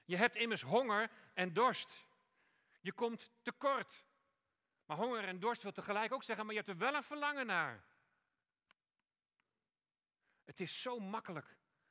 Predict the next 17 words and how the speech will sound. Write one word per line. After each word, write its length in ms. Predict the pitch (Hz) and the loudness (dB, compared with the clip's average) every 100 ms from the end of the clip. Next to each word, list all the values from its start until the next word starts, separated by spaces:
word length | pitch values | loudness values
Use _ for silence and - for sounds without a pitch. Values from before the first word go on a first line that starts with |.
| _ _ _ - | _ _ _ -10
om 160 | 175 | -6
het 140 | 170 - | -6 -8
tekort 400 | 165 - 226 - | -14 -4 -4 -2
bij 120 | 151 | -4
die 140 | 156 | -4
ander 280 | 190 226 180 | -6 -4 -6
te 120 | - | -8
zien 200 | 131 226 | -10 -8
en 60 | 208 | -8
hem 200 | 180 156 | -8 -4
dan 160 | 185 160 | -4 -4
bij 100 | 147 | -6
zijn 140 | 135 | -8
grop-, 380 | - 208 220 160 | -10 -8 -8 -12
stropdas 640 | - - - 254 208 220 | -18 -8 -2 0 0 -4
te 100 | 196 | -4
grijpen 520 | - 208 220 220 214 | -6 -2 -2 -2 -6